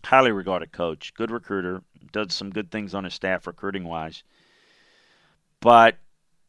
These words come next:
they don't have A J Dillon. They've got to rebuild their, their model a little bit. It's not a quick fix. <clears throat> And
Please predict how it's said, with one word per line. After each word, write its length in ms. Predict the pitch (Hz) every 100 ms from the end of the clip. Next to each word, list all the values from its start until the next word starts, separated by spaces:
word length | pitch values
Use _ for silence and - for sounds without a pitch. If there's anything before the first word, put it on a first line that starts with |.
| _ _ _ _ _ _ _
they 80 | 101
don't 200 | 110 127
have 140 | 131 120
A 140 | 120
J 220 | 107 117
Dillon. 460 | 101 90 87 92 87 _ -
They've 180 | 98 85
got 140 | 113
to 80 | 101
rebuild 600 | 98 107 107 107 101 87 _ _ _ _ _ _ _ _
their, 300 | - 104 92 82
their 140 | - 104
model 540 | 98 98 104 107 95
a 100 | 92
little 160 | 92 87
bit. 260 | 90 90 - _ _ _ _ - _
It's 140 | -
not 180 | 110 110
a 40 |
quick 280 | - 110 95
fix. 400 | 101 85 - - _ _ _ _ _ _ _ _ _ _ _ _ _ _ _ _ - _ _ _ _ _ _ _ _ -
<clears throat> 200 | - - - _
And 460 | 170 160 113 107 -